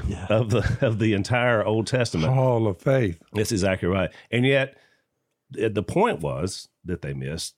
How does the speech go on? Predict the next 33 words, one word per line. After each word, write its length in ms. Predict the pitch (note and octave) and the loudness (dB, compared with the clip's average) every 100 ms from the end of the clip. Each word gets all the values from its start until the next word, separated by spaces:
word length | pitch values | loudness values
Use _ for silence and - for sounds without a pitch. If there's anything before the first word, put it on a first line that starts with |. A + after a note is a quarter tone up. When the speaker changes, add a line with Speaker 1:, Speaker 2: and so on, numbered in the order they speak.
| - | -10
Speaker 2:
was 320 | F2 F2 E2 _ | -4 -4 -4 _
all 300 | G2 A#2+ E3+ | 0 2 2
these 280 | D#3 D#3 C3+ | 2 2 0
people 540 | - E3 F#3 - C3+ - _ _ _ _ - | -2 -6 -6 -8 -12 -14 _ _ _ _ -8
were 140 | G2+ | -6
pointing 340 | D#2+ C3 C3 A2 | -4 0 0 0
to 120 | E2+ | -2
Jesus, 600 | D2 D3+ C#3+ - - - _ _ _ _ _ _ - | -2 -2 -2 -4 -14 -16 _ _ _ _ _ _ -10
and 200 | F2+ F#2+ | -2 0
yet 300 | G2 G2 - - _ _ _ _ _ | 2 2 0 -10 _ _ _ _ _
you 120 | D#2+ | -4
missed 280 | G2+ A#2+ - | -2 -2 -4
him. 80 | - _ _ _ - | -20 _ _ _ -6
You 120 | F#2 | -2
know, 140 | F2+ | 0
somehow 300 | F2+ A#2 G#2+ | 0 0 2
you 140 | G2+ F2+ | 2 2
Speaker 1:
Yeah. 80 | G2+ | 2
Speaker 2:
missed 180 | - | -2
him. 80 | - | -8
So 260 | - G#2+ G2 - - - | 0 2 0 -4 -18 -2
it 60 | B2 | 0
was 160 | B2 | 2
really 280 | E3+ E3 A#2+ | 4 4 4
interesting. 480 | C#3 C3 G2+ A2 F#2+ | 2 0 -2 0 0
And 80 | F#2+ | 2
so 120 | B2 | 2
my 160 | A#2 | 2
point, 280 | G2 F#3 A2 | 2 2 2
of 60 | F#2 | 0
course, 280 | G#2+ G2 - | 0 -2 -4
ultimately 540 | G2 A#2 G#2 F2 E2 D#2+ | -2 -2 0 -2 0 0
was, 460 | D#2+ D#2+ D2 D2 | 0 0 -2 -4